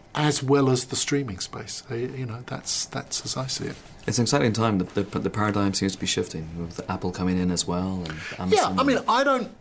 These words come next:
Speaker 1: subscribe to the view that, that the thea-, you know, that studios are dead or anything like that. I mean, there's stu-, you know, there are gonna be multiplexes and movies. You know, I think that, that where Netflix are really m-,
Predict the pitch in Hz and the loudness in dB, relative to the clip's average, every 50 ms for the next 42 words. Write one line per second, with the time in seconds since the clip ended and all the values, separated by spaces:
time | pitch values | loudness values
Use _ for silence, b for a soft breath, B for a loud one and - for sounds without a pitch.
0 | - - - - - - - - 196 - - - - - 190 185 175 165 147 - | -20 -20 -20 -10 -6 -4 0 0 0 0 0 -4 -2 0 0 0 2 0 -2 -2
1 | - - 147 147 143 131 143 151 156 147 135 123 120 120 143 - - - - - | -4 -4 -2 -2 -2 0 2 4 4 6 4 4 2 -2 -4 -6 -8 -16 -20 -20
2 | - - - - - - - - - - - - - - - - - - - - | -20 -20 -20 -20 -20 -20 -20 -20 -20 -20 -20 -20 -20 -20 -20 -20 -20 -20 -20 -20
3 | - - - - - - 78 - - 123 120 135 - - - 113 104 - - - | -20 -20 -20 -20 -16 -12 -10 -8 -8 0 0 0 0 0 -2 -6 -4 -4 2 4
4 | 127 131 147 156 - - 170 110 92 85 - - - - 143 147 131 131 123 120 | 4 4 4 2 2 2 0 0 0 0 -2 -2 0 2 4 4 4 4 4 4
5 | 120 120 127 117 - 135 135 135 123 117 110 120 139 151 135 - 110 113 135 190 | 2 2 0 0 2 2 2 2 2 0 0 0 0 -2 -2 -2 -4 -2 -2 -2
6 | 226 220 - - 98 - - 123 123 131 131 131 131 131 147 156 151 - - - | -2 -2 -6 -8 -10 -8 -8 -6 -6 -4 -4 -4 -4 -6 -6 -6 -6 -6 -6 -6
7 | 151 151 - 190 202 151 - 131 156 180 185 - 147 143 143 - 131 135 131 131 | -6 -6 -2 -2 -2 -2 0 0 -2 -2 0 0 0 -2 0 2 2 2 2 2
8 | - 117 117 123 - - - - - 120 - - - - 156 160 156 - 143 139 | 0 -2 -2 -2 -2 -2 -6 -4 -4 -4 -2 -2 -2 0 0 0 0 0 0 -2
9 | 131 B B B B B B B B B - 117 117 123 120 113 143 156 156 - | -4 B B B B B B B B B -2 2 4 4 4 4 4 2 2 0
10 | - - - 160 147 107 110 127 131 - - - 127 131 - 196 185 190 - 127 | -2 0 0 0 2 2 0 -4 -6 -4 -2 -2 -2 4 4 4 4 4 2 2
11 | 131 139 - - B B B B B B B B B - 127 - - 139 151 175 | 2 2 2 -4 B B B B B B B B B -4 -4 0 2 2 4 6
12 | 175 147 143 147 156 - - 117 139 139 - - 120 117 117 131 143 139 120 113 | 6 6 6 4 2 0 -2 -4 -2 -2 0 0 0 2 4 6 6 6 6 4
13 | 113 113 131 | 2 2 0